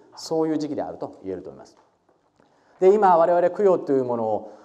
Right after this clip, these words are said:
おー、例えばペットですね、ペットロスという皆さんご存知だと思います。あの、ペットが失っていく。ペットを人間のように扱えば扱うほど自分の親族に近くなり、なおかつ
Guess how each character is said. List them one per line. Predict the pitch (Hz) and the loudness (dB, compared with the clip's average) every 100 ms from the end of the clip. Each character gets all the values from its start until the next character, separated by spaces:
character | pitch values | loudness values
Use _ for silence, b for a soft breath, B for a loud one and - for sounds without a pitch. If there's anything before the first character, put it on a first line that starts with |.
| B | B
お | - 98 90 90 | -10 -8 -6 -6
ー、 | 143 | -4
例 | 151 | -4
え | |
ば | - | -2
ペ | 151 | -4
ッ | 143 | -4
ト | 107 87 - - - | -6 -6 -14 -20 -18
で | |
す | 98 | -14
ね、 | 170 | -12
ペ | 170 170 | -10 -10
ッ | 170 | -2
ト | 208 | 0
ロ | 208 | 0
ス | - | -2
と | |
い | 120 | -6
う | |
皆 | 107 113 | -6 -8
さ | 107 | -8
ん | 98 | -10
ご | 98 | -10
存 | 104 | -8
知 | 101 | -8
だ | 92 | -10
と | |
思 | 87 | -12
い | |
ま | 92 | -14
す。 | - | -18
あ | 101 | -14
の、 | 90 87 | -14 -12
ペ | 120 | -14
ッ | |
ト | 117 104 | -12 -8
が | 90 | -8
失 | 87 107 | -10 -14
っ | 95 | -12
て | - | -12
い | |
く。 | - 92 B B B - | -12 -16 B B B -10
ペ | |
ッ | 180 180 | -10 -4
ト | 147 | -2
を | 123 | -2
人 | 131 165 | -4 -8
間 | 165 | -10
の | 165 165 | -10 -10
よ | |
う | 160 | -8
に | 147 | -10
扱 | 139 - | -10 -8
え | 147 | -6
ば | 147 135 | -4 -4
扱 | 135 139 | -6 -8
う | 143 | -8
ほ | 147 | -6
ど | |
自 | 143 127 | -8 -8
分 | 139 | -8
の | 143 | -10
親 | 143 151 | -10 -12
族 | 139 127 | -12 -10
に | 110 | -12
近 | 104 120 | -12 -14
く | 120 | -12
な | 110 | -10
り、 | 101 101 B B _ | -10 -12 B B _
な | 131 | -6
お | 127 | -6
か | 113 | -8
つ | - 110 98 | -10 -10 -10